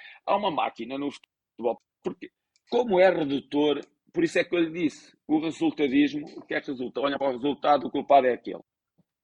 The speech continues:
O resultado, o resultado é aquele. Eu não importo nada de, de, de, sinceramente, eh,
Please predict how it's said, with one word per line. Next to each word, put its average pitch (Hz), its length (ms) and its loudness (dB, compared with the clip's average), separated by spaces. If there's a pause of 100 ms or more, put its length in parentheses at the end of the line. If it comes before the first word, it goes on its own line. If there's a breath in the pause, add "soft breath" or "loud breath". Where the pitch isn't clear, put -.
(500)
O 113 40 -12
resultado, 139 400 0
o 135 60 -2
resultado 131 440 -2
é 127 60 4
aquele. 101 300 -10 (1900)
Eu 151 80 -20
não 196 120 -20
importo 151 360 -18
nada 113 420 0 (440)
de, 113 420 4
de, 107 280 2
de, 104 220 2
sinceramente, 143 800 4 (520)
eh, 120 480 2